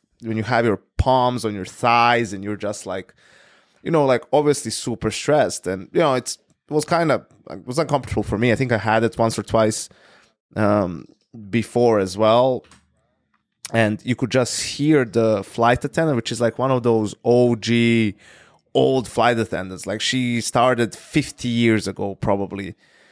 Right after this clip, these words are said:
you know, and she's just with that, you know, soothing and nice voice. She just takes it, um, "Ladies and gentlemen, uh, it,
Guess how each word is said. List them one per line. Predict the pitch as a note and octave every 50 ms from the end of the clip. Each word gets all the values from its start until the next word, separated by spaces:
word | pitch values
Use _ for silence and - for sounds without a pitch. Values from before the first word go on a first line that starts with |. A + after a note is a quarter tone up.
| _ _ _ _ _ _ _
you | - C3
know, | A#2 A2 G#2 G#2
and | G#2+ G#2+
she's | - - D#3 D3
just | C3+ D3+ D3+ C#3+ -
with | C3+ C3 A#2+
that, | C3+ B2+ B2 -
you | - B2+
know, | A2+ A2+
soothing | - - - - - D3 D3 D3 C#3 C#3+ D3 C#3+ C3+ A#2+
and | G#2+ A2+
nice | B2 B2 B2 B2 - -
voice. | - A#2+ A#2+ B2 A#2+
She | - B2+
just | A#2+ -
takes | - B2+ B2+ B2+ -
it, | A#2 - _ -
um, | C#3 B2+ B2+ B2+ B2+ C3 C3 _ _ - - - _ _ _ _ _ _ _ _ -
"Ladies | - - F#3 F3 D#3+ C3 G2+
and | G2 F#2+ F#2+
gentlemen, | F#2 A#2 A2+ A#2 A#2 A2+ - A#2+ A#2 A#2 A2+ A2+ A2+ A2+ A2+ A2 G#2+ - _ _ _
uh, | - - G2+ F#2 F#2+ F2 E2 D#2+ - - - _ _ _ _ _ _ _ _ _ _ _ _ _ _ _
it, | - C#3+ C#3+